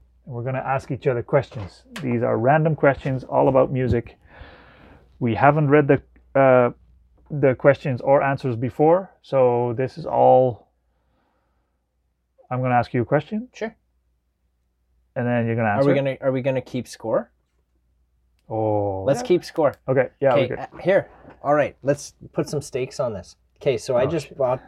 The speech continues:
Speaker 2: I just bought some masks.
Speaker 1: Yeah. <laughs>
Speaker 2: Right? So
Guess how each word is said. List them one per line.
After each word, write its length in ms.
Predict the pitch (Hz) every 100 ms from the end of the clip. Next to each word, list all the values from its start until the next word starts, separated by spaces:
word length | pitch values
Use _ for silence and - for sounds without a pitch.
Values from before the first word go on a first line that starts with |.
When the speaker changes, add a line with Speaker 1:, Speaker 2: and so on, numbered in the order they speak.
| -
Speaker 2:
I 120 | 127
just 180 | 131 139
bought 220 | 139 135
some 160 | 139 113
masks. 500 | 95 156 - - - _ _ _ -
Speaker 1:
Yeah. 280 | 98 - 151
<laughs> 100 | 139
Speaker 2:
Right? 200 | 139 185 - - - - _ _
So 600 | - - 127 123 120 113